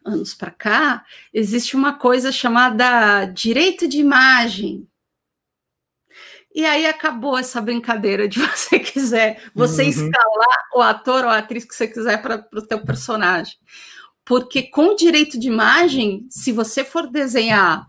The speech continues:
Speaker 1: é, é, vamos supor, o Chris Hemsworth, na minha história do Thor, então eu tenho que pagar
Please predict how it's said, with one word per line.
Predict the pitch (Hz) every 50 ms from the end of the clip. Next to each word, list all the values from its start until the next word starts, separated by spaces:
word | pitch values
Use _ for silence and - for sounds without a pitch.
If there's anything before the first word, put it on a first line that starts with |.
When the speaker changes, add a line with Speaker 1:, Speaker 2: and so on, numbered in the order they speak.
| _ _ -
Speaker 1:
é, | 175 170 160 - _ -
é, | 202
vamos | 165 175 185 214 -
supor, | - 196 190 - 196 185 180
o | 175 170 170
Chris | - - 240 247 269 262 - -
Hemsworth, | 240 269 302 285 285 - 233 202 190 170 - - - -
na | 175 190 190
minha | 208 262 339 403
história | - - - - 302 302 285 277
do | 254 277 269 -
Thor, | - 202 185 170 - - 127 - - _ _ _ _ _ _ _ _ _ _ _ -
então | 196 196 - 196 -
eu | -
tenho | 185 - 208 208
que | _
pagar | - - - - 254 247 - - 202